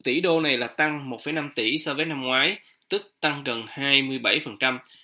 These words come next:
Tờ Thanh niên dẫn số liệu từ Hiệp hội Rau quả Việt Nam và Báo Pháp luật Thành phố Hồ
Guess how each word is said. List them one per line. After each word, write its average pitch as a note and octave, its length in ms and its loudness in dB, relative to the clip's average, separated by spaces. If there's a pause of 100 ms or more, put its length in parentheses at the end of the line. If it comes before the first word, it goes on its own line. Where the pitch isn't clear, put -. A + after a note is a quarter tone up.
(140)
Tờ D3 100 4
Thanh F3+ 220 -2
niên F3 300 4
dẫn B2+ 200 2
số G#3 240 -4
liệu B2 260 2
từ A#2+ 220 -2
Hiệp A#2+ 220 -6
hội A2 300 -6
Rau C#3+ 180 -4
quả G#2+ 240 2
Việt A#2+ 160 -4
Nam D3+ 220 6 (320)
và A2+ 100 -8
Báo B2 200 4
Pháp - 220 -6
luật B2 160 -6
Thành G#2+ 120 -12
phố C#3+ 140 -12
Hồ D#3+ 140 -8